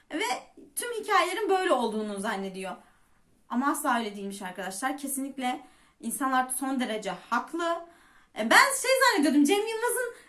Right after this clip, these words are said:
e, fıkrasında olduğu gibi hani bir Karadeniz'e gidiyor ve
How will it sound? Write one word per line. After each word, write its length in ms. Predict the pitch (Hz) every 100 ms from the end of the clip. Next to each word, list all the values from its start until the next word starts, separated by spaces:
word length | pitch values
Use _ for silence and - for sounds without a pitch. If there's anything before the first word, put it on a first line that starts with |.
| -
e, 400 | 262 269 277 262
fıkrasında 560 | 311 294 453 - 415 381
olduğu 280 | 370 349 403
gibi 200 | 285 247
hani 300 | 247 233 220
bir 120 | 320
Karadeniz'e 600 | 349 381 392 381 349 392
gidiyor 280 | 302 285 427
ve 180 | 415